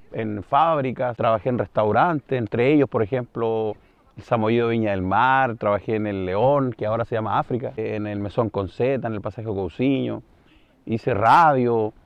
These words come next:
hice televisión, bueno, hartas cosas, en realidad hartas cosas. Acá en Suecia yo trabajo como masajista terapéutico, tengo una pequeña clínica,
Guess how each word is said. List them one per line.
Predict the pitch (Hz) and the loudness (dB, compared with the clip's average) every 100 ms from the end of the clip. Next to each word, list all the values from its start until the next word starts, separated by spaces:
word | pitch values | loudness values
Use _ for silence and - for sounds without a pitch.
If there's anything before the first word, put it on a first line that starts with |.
| _ _ _ | _ _ _
hice | 107 117 | -4 0
televisión, | 127 123 107 95 131 139 143 139 127 123 - 73 - - - | 0 0 -2 -2 0 2 2 0 -4 -8 -12 -14 -14 -16 -18
bueno, | - 98 156 147 | -10 -2 0 0
hartas | 135 - - | -2 -4 -12
cosas, | - 117 156 95 95 | -6 -6 -4 -8 -8
en | 101 | -10
realidad | 98 104 107 | -8 -6 -8
hartas | - - | -10 -18
cosas. | - 107 _ _ _ | -18 -20 _ _ _
Acá | 151 139 180 | 2 4 2
en | |
Suecia | 160 185 196 - 202 196 - | 2 2 2 2 0 0 -6
yo | 131 151 160 | -2 0 2
trabajo | 143 156 151 151 | 4 4 2 -2
como | 151 139 135 | -2 0 0
masajista | 127 - 113 151 147 | -2 -4 -4 -2 0
terapéutico, | 139 117 117 143 156 165 165 | 0 0 2 2 2 -2 0
tengo | 131 131 | 0 0
una | 127 117 | 0 -2
pequeña | 113 127 123 | -2 -2 -2
clínica, | 127 151 190 185 190 | 0 0 0 -2 -4